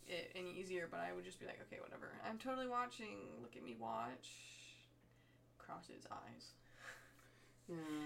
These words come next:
Speaker 1: Um, which is valid, you know? But if you're ever watching a movie and you're like, "I don't wanna see this yet," or you're like, "Mm, I wanna see it, but not that well."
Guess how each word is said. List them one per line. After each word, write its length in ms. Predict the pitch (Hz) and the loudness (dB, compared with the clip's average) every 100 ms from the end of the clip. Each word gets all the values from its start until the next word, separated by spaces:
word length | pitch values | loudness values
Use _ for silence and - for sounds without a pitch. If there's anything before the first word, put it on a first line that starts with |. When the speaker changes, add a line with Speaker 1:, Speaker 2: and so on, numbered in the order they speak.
| 151 139 - | 2 0 10
Speaker 1:
Um, 360 | 202 202 185 - | 12 12 12 4
which 180 | 285 381 | -2 2
is 80 | 220 | 6
valid, 320 | 185 165 196 | 6 6 2
you 120 | 240 | 2
know? 140 | 247 254 254 - - - - - - - - | 2 2 -4 -14 -20 -20 -20 -18 -18 -14 4
But 120 | 254 | 8
if 100 | 320 | 8
you're 160 | 339 370 | 8 8
ever 100 | 392 | 10
watching 360 | 269 262 262 240 | 10 8 6 0
a 20 | |
movie 240 | 220 226 196 | 2 0 0
and 80 | 202 | 0
you're 80 | 196 | 0
like, 160 | - | -2
"I 60 | - | -4
don't 140 | 466 381 | -2 -2
wanna 140 | 320 | 0
see 140 | 359 359 | 2 2
this 160 | 311 | 2
yet," 220 | - - - - | -2 -2 -4 0
or 300 | 240 240 262 | 4 4 4
you're 100 | 262 | 6
like, 320 | 240 233 - - | 4 2 -6 -8
"Mm, 480 | - - - - | -6 -4 -4 0
I 40 | 381 | 0
wanna 160 | 427 453 | 0 -2
see 300 | - 262 226 | 0 2 4
it, 80 | 220 - - - - - - | 2 -4 -16 -16 -14 -16 -12
but 140 | - 220 | -4 -2
not 160 | 254 254 | -2 -4
that 220 | - - - | -6 -6 -4
well." 480 | - 247 226 104 | -6 -6 -6 -8